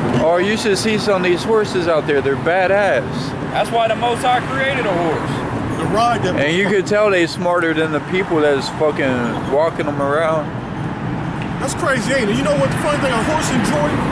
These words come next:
Speaker 3: carrying your ass.
Speaker 2: Yeah.
Speaker 3: The Spirit of the Lord put in them motherfuckers.
Speaker 2: He does. He
Speaker 3: But look,
Speaker 2: enjoys it.
Speaker 3: but look, look at all this shit. This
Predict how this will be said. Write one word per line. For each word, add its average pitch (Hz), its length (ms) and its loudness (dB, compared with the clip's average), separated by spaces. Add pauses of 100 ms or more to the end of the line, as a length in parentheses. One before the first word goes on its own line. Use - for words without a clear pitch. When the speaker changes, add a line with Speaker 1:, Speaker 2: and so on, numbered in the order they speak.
(340)
Speaker 3:
carrying 320 320 0
your 196 200 2
ass. - 760 -4
Speaker 2:
Yeah. 233 160 0
Speaker 3:
The 156 80 0
Spirit 262 260 -2
of 277 60 -4
the 285 60 -2
Lord 302 160 0
put 330 160 -2
in 311 100 -2
them 233 120 -2
motherfuckers. 208 560 -2
Speaker 2:
He 185 80 0
does. 220 320 2
He 190 60 -2
Speaker 3:
But 214 140 0
look, 240 160 2
Speaker 2:
enjoys - 160 -2
it. - 140 -2
Speaker 3:
but 277 80 0 (100)
look, - 120 0 (160)
look 370 100 -2
at 339 100 0
all 302 60 2
this 311 180 -4 (140)
shit. 359 160 -2 (880)
This 214 140 0